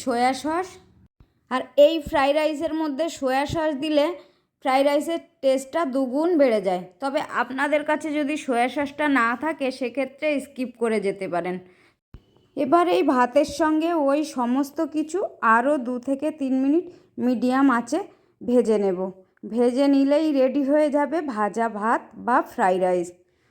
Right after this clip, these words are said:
তো দেখুন, ফ্রাইড রাইসটা একেবারেই রেডি হয়ে গেছে। আর দেখতে কতটা সুন্দর হয়েছে আর কতটা লোভনীয় হয়েছে। তো বন্ধুরা, ঠিক এই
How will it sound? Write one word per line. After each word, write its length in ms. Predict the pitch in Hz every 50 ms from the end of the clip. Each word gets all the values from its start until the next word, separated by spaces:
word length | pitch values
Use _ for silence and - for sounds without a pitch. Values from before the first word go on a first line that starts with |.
| _ _ - 254
তো 40 | 247 240
দেখুন, 260 | 262 269 269 285 349 415 453 - - - _ _ _ -
ফ্রাইড 260 | 247 233 226 240 240 262
রাইসটা 360 | 269 285 277 - - 330 403 - - - 208 226 226
একেবারেই 540 | 226 226 262 269 254 247 247 247 294 349 381 320 269
রেডি 220 | 240 220 226 233 208
হয়ে 180 | 214 214 208 202 202
গেছে। 260 | 202 202 202 - 202 190 185 _ _ _ _ _ _ _ _ _ -
আর 120 | 226 214 180 175 180
দেখতে 320 | 226 247 247 240 - - 311 311 311 -
কতটা 340 | 240 233 240 285 285 294 330 311 - -
সুন্দর 300 | 302 302 302 302 320 311 294 320
হয়েছে 260 | 330 330 330 - 359 359
আর 80 | 320 - - _ -
কতটা 320 | 220 220 220 269 269 302 294 285 285
লোভনীয় 480 | 285 277 277 302 302 302 311 302 302 311 294
হয়েছে। 300 | 311 311 302 311 330 381 415 - - _ _ _ _ _ _ _ _ _ -
তো 40 | 269 262 269
বন্ধুরা, 360 | 269 277 294 285 320 349 381 415 - - _ _ _ _
ঠিক 200 | - 302 311 302 311 - _ - 240 254
এই 80 | 269